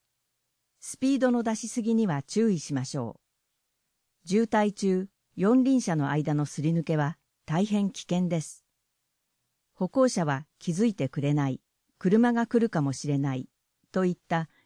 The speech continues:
危険を予測した運転を心がけましょ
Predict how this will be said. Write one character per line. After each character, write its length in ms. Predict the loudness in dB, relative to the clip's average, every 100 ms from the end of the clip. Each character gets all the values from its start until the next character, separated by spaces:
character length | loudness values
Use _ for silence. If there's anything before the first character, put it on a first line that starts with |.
| -18
危 120 | -4
険 340 | 0 2 2
を 80 | 0
予 100 | -2
測 300 | -2 -2 -2
し 120 | -4
た 140 | -4 -2
運 160 | 0
転 280 | -2 0 -2
を 220 | 0 -2
心 380 | -4 -4 -2 0
が 140 | -2 -4
け 100 | -4
ま 140 | -4
し 120 | -4
ょ 240 | -6 -8